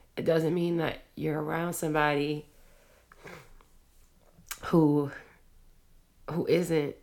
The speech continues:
who then can really, you know, suffer and struggle. And I can't even put into words, like,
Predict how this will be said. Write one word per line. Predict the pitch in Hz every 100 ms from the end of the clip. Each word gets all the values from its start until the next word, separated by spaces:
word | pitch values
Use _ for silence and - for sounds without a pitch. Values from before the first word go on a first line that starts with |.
| - -
who | - 170
then | 170 160 165 -
can | - 156
really, | 160 160 160 -
you | 175
know, | 165 139
suffer | - 165 175 160
and | -
struggle. | - 175 175 147 139 -
And | 160 151 151 180 - - - - - - - - - - - - - - - - - - - - - - -
I | -
can't | 160 - 175 170
even | 165 160 156
put | 160
into | 156 160
words, | 156 151 147 151 156
like, | 139 147 147 -